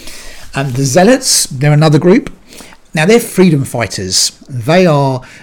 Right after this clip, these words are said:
um, yeah, they are the violent rebels. "Seize arms, we're gonna fight back."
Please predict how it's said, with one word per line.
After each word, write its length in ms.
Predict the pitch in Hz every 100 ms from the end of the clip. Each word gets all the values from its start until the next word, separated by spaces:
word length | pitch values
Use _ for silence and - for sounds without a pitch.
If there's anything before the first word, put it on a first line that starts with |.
| - -
um, 500 | 113 107 107 107 101
yeah, 260 | - 107 92
they 180 | 107 135
are 80 | 120
the 160 | 107
violent 560 | 101 92 131 143 139 135
rebels. 500 | 110 117 113 92 90
"Seize 300 | - 170 156
arms, 480 | 151 127 110 95 92
we're 120 | 151
gonna 140 | 131 107
fight 420 | - - 127 -
back." 340 | 95 76 -